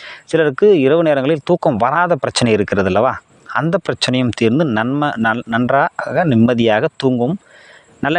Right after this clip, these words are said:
நிலையை சனி தருவார். அதே போல பிரிந்திருந்த தம்பதிகள் ஒன்றிணைவார்கள். இது பன்னிரெண்டாம் இடத்தில் சனியினுடைய பார்வை பதிவதால் ஏற்படக்கூடிய பலன்கள்.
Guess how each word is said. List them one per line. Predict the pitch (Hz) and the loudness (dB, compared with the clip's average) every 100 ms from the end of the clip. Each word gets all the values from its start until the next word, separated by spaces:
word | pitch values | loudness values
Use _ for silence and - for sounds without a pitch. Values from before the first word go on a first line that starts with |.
| 147 | -2
நிலையை | 113 143 | -4 -4
சனி | 120 107 98 | -2 -2 0
தருவார். | 92 87 - _ - _ _ _ _ - - | 0 0 -2 _ -20 _ _ _ _ -16 -4
அதே | 131 156 | 0 0
போல | 156 151 | 0 0
பிரிந்திருந்த | 165 180 160 147 120 | 0 2 2 0 -2
தம்பதிகள் | 117 110 104 117 92 117 | -2 -2 0 0 0 0
ஒன்றிணைவார்கள். | 110 104 98 90 85 - - _ _ _ - | 2 0 0 -2 -2 -4 -8 _ _ _ -2
இது | 131 214 - | 0 0 0
பன்னிரெண்டாம் | 151 170 156 135 | 0 0 0 -2
இடத்தில் | 110 - 175 233 - _ _ _ _ _ _ - | -4 -2 -4 -4 -8 _ _ _ _ _ _ -8
சனியினுடைய | 139 143 127 110 95 | -2 0 0 0 0
பார்வை | 113 113 104 - | -2 -2 -4 -6
பதிவதால் | 113 110 107 123 113 | -4 0 0 0 -2
ஏற்படக்கூடிய | 110 - 104 - 101 185 269 - | -2 -4 -4 -2 0 0 -2 -6
பலன்கள். | 101 87 85 - | -4 -4 -4 -8